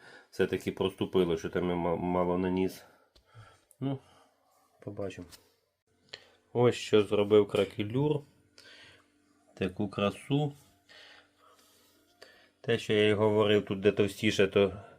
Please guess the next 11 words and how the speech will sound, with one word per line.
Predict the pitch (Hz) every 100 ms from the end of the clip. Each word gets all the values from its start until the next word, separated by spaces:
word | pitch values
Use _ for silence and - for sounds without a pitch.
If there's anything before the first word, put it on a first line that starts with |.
| _ _ _ _ _ _
товсті-, | - 95 - 110 -
ширші | - 110 120 - 156 147 -
тріщини. | - 147 143 - 143 147 143 - - - _
А | -
там, | 117 117
де | 110 110
я |
менше | 113 165 160 123
наніс, | 113 104 101
ну | 143
це | - 98